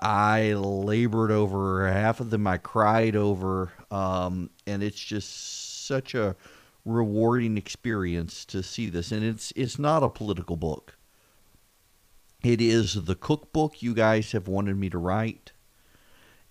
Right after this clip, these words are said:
It is the book to my kids that my wife has wanted me to write. It is the, eh, part theology, um, that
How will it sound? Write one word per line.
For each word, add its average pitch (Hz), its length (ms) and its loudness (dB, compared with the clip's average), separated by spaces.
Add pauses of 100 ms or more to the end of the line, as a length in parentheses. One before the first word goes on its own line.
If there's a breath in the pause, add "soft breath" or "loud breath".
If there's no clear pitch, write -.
It 107 160 2
is 104 460 0
the 95 100 -2
book 104 320 -2
to 117 100 -2
my 92 200 0
kids 120 880 -2
that 92 280 0
my 90 240 0
wife 113 680 -2
has 113 240 0
wanted 110 260 0
me 104 120 -4
to 98 100 -4
write. 98 640 -2 (800 soft breath)
It 110 200 0
is 101 540 0
the, 107 1120 2
eh, 110 100 -8
part 143 300 0
theology, 117 1080 2
um, 98 720 2
that 101 320 0